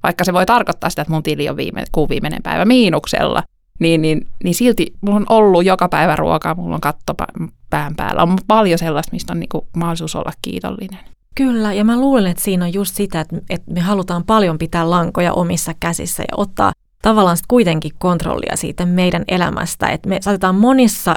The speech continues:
Speaker 2: asioissa luottaa enemmän Jumalaan, mutta sitten siinä, kun just näyttää siltä, että tili on vaikka melkein miinuksella tai, tai ei oikein edes olisi mistä antaa, niin miten siinä kohtaa luottaa Jumalaan?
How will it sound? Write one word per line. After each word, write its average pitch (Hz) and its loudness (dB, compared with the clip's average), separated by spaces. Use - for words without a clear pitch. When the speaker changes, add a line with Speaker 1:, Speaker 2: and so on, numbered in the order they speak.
Speaker 2:
asioissa - -2
luottaa - -2
enemmän 180 2
Jumalaan, 117 -6
mutta - -6
sitten 190 -2
siinä, 160 -4
kun 151 -4
just 175 -2
näyttää - -4
siltä, - -4
että - -8
tili 175 -4
on 180 -2
vaikka - -6
melkein - -6
miinuksella - -6
tai, - -4
tai 185 4
ei 214 6
oikein 214 4
edes 165 -2
olisi 185 2
mistä - -6
antaa, - -2
niin 190 0
miten 285 2
siinä 202 0
kohtaa - -4
luottaa - -4
Jumalaan? - -4